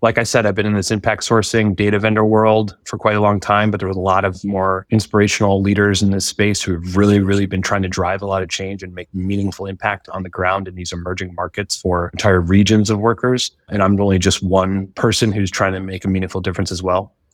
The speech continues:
My frustration started and has grown over the past several years because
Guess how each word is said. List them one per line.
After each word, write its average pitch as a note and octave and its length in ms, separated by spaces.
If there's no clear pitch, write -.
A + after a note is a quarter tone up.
My A2+ 280
frustration G2+ 840
started G2 800
and F#2+ 160
has G#2 640
grown G2+ 640
over G2+ 180
the F#2 80
past G2 320
several F#2+ 260
years F#2 380
because F#2+ 480